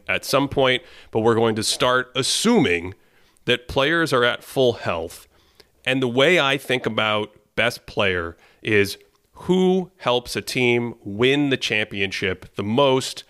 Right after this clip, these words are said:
in a reasonable situation, meaning we're not just looking at the one team that they're playing on. We're thinking about how would this player impact a majority of playoff teams? How would this player, uh, in a reasonable situation with a reasonable roster construction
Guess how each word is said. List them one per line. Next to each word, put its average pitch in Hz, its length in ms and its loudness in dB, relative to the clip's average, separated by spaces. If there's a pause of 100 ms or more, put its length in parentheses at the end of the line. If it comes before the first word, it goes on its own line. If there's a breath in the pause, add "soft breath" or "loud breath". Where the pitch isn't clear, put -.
(400 soft breath)
in 160 200 2
a 143 400 2
reasonable 139 1040 0
situation, 104 640 -2
meaning 151 300 2
we're 135 80 2
not 147 180 -2
just 170 180 -2
looking 139 280 0
at 117 100 -4
the 117 60 -2
one 127 360 0
team 160 380 2
that 127 160 0
they're 117 100 2
playing 131 400 -2
on. 139 300 0 (320 loud breath)
We're 120 100 0
thinking 147 320 -2
about 117 460 0 (640)
how 131 300 0
would 139 180 0
this 123 160 2
player 107 640 -2 (400 soft breath)
impact 123 800 -2 (120)
a 120 80 -2
majority 120 520 4
of 98 120 -2
playoff 90 380 -2
teams? 80 520 -10
How 127 180 -4
would 135 120 -2
this 131 160 0
player, 110 560 -2 (300 soft breath)
uh, 90 240 -2
in 113 140 0
a 107 40 0
reasonable 139 520 2
situation 120 560 0
with 110 100 -4
a 98 60 -6
reasonable 117 580 2
roster 104 460 -2
construction 98 800 -2